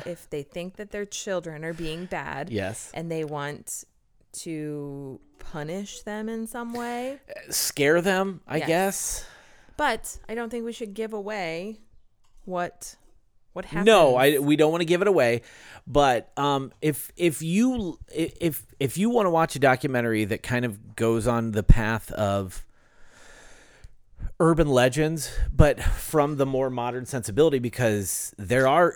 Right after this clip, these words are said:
Speaker 2: urban legends being formed now, um, through a new generation, through a digital age. And I think that's, I, I find that fascinating that the,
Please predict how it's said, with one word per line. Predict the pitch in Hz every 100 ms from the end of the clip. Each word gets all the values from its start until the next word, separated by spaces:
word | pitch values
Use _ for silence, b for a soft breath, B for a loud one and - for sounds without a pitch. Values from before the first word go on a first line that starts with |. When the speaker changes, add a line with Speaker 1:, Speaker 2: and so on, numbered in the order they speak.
| -
Speaker 2:
urban | 147 131 120
legends | 113 117 127
being | 104 120 110
formed | - 123 117 110 110 98 92
now, | 104 98 95 95 101 98 -
um, | 110 104 98 95 - _ _ - -
through | - 139
a | 123
new | 127
generation, | 117 127 110 107 123 -
through | 104 127
a | 104
digital | 90 143 123 107 92
age. | 87 76 78 - -
And | 113
I | 113 117
think | - 165 -
that's, | 139 123 - - - - 90
I, | 107 -
I | -
find | - 160 143 139
that | 127 -
fascinating | - 127 113 - 113 92 92 92 95
that | 104 104 - - - B B B B B 107
the, | 123 117 113 110